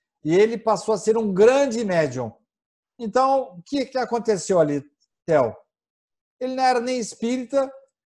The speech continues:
percebeu os seus dons, foi estudar a origem, a teoria, percebeu que ele poderia ser útil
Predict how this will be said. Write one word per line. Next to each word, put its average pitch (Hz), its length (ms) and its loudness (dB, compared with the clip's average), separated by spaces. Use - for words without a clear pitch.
percebeu 214 640 6
os 196 100 -2
seus 170 300 0
dons, 170 520 0
foi 233 220 6
estudar 190 840 0
a 165 120 4
origem, 220 640 0
a 165 120 0
teoria, 190 720 0
percebeu 226 640 6
que 226 120 0
ele 190 120 2
poderia 180 380 0
ser 170 300 -2
útil 240 420 -2